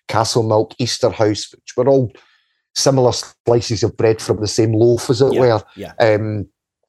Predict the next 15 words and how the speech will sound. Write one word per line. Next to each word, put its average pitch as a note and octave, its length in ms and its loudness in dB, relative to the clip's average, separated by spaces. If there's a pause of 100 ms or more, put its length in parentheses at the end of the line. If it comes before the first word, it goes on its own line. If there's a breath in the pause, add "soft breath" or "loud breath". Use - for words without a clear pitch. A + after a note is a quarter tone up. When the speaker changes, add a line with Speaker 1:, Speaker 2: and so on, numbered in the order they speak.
(160)
Speaker 1:
who C3 100 4
all B2+ 200 4
have A#2+ 200 0
those A#2 220 0
same B2 240 0
kind A2+ 140 -4
of A2+ 80 0
social, C3 500 0 (240)
uh, A2 240 -2 (300)
kind - 120 -8
of - 160 -12
historical, B2+ 640 0
social B2 380 -4
persistent - 480 -6
problems. C3 520 0